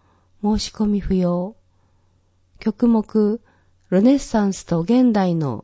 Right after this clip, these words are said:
無伴奏曲。男性、女性、混声の合唱曲。問い合わせ、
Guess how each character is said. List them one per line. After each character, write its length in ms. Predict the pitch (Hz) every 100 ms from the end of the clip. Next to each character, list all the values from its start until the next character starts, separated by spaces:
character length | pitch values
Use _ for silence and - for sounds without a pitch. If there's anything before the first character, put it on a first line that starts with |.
| -
無 160 | 165
伴 260 | 180 226 233
奏 280 | - 233 196
曲。 480 | 165 - 143 120 165 _ _ _ _ _ _ -
男 260 | 220 240 233
性、 500 | - 240 226 220 214
女 180 | 202 202
性、 400 | - 226 214 - _ _
混 280 | - 254 254
声 300 | 240 254 233
の 180 | 220 208
合 160 | 208 196
唱 300 | - 240 196
曲。 500 | 170 - 135 123 - _ _ _ _ _ -
問 240 | 247 247
い 80 | 240
合 80 | 226
わ 120 | 220
せ、 400 | - 214 208